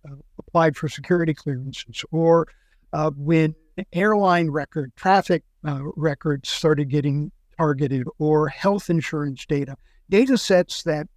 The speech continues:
if a human had to do the exploitation, were impossible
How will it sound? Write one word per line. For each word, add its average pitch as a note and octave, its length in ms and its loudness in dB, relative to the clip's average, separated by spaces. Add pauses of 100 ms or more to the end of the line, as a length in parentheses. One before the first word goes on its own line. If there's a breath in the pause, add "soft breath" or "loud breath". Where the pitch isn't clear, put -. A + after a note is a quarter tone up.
if F3+ 220 -2
a D#3 80 -6
human B3+ 420 2
had F3+ 240 2
to F3+ 80 -2
do F3 160 0
the E3 160 0
exploitation, D#3+ 920 -2 (680)
were E3+ 160 2
impossible F3 880 -2